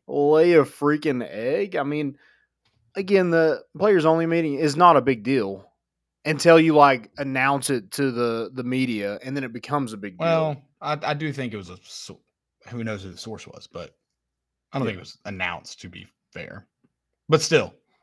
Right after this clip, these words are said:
Speaker 1: Well,
Speaker 2: don't do
Speaker 1: some,
Speaker 2: it.
Speaker 1: a player said it in the, in a
Speaker 2: They were
Speaker 1: press
Speaker 2: at, they,
Speaker 1: conference.
Speaker 2: they were asked about it.
Speaker 1: Yeah. So, I don't know. Just, uh, again, something,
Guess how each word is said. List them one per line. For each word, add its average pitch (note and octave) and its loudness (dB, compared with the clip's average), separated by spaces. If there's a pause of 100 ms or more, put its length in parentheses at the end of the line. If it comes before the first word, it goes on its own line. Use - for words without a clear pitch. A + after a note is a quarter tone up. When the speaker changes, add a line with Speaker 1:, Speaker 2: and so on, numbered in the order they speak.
Speaker 1:
Well, F#3 6
Speaker 2:
don't - 4
do A2+ 0
Speaker 1:
some, A3+ -4 (120)
Speaker 2:
it. D#3+ 8
Speaker 1:
a D3+ 6
player F#3 6
said D3+ 2
it A#2+ 0
in F#2+ -6
the, - -14
in G#2+ -8
a - -20
Speaker 2:
They F3+ 4
were D#3 6
Speaker 1:
press G#2+ 2
Speaker 2:
at, - -10
they, D3 0
Speaker 1:
conference. - -6
Speaker 2:
they F3+ 2
were B2+ 0
asked F2+ -8
about - -16
it. - -18 (420)
Speaker 1:
Yeah. C#3 -6 (1120)
So, G2+ -6 (220)
I B2 -12
don't F#2+ -12
know. D#2+ -18 (880)
Just, - -8
uh, C#3+ -2 (300)
again, A#2 -8
something, A2+ -8